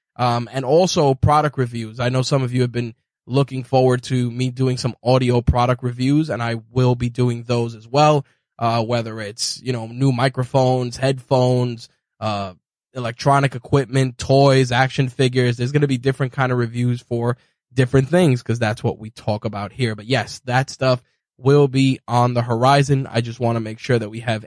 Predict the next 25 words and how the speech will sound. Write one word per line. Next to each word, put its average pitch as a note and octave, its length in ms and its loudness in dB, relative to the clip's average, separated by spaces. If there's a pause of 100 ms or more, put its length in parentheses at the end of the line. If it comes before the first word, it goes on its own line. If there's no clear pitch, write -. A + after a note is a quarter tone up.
ample A#2+ 380 -4
guests B2+ 560 0 (340)
for C3 160 4
the A#2 160 -2
foreseeable A2+ 680 -2
future F3 440 2
before B2 380 2
I A2+ 60 0
start A2+ 340 -2
doing A#2 260 -2
some B2 260 2
of A#2 140 -2
that, A#2+ 220 0
because A2+ 240 -10
I A2+ 80 0
don't A#2 100 0
wanna A#2 160 0
bombard A#2 540 0
you A2 80 -10
guys A2 320 -6
with G#2+ 160 -16
a A2 40 -18
bunch A2+ 360 -6
of - 100 -18
stuff G#2 420 -6